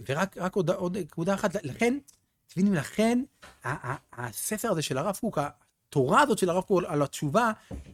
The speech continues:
היא מתגלה ב-, בדורות שלנו, בדור שלנו. אתם מבינים למה? כי הדור שלנו זה דור של הגאולה. דור של הגאולה של עם ישראל. והגאולה של עם ישראל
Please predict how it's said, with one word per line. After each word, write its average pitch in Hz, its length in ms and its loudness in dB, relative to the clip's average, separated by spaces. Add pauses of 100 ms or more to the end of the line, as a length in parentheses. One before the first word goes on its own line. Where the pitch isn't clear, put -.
היא 151 80 4
מתגלה 147 380 6
ב-, 175 100 6
בדורות 143 440 0
שלנו, 143 360 -2
בדור 139 260 -2
שלנו. 131 360 -6
אתם 110 120 -16
מבינים 143 260 0
למה? 214 220 2 (420)
כי - 100 0
הדור 185 200 4
שלנו 208 240 2
זה 135 100 0
דור 156 140 -4
של 147 200 -2
הגאולה. 117 440 -6 (540)
דור - 120 -8
של 190 160 -4
הגאולה 147 400 -2
של 139 140 -6
עם 139 140 -6
ישראל. 131 320 -10
והגאולה 135 520 2
של 220 140 2
עם 190 120 4
ישראל 180 460 2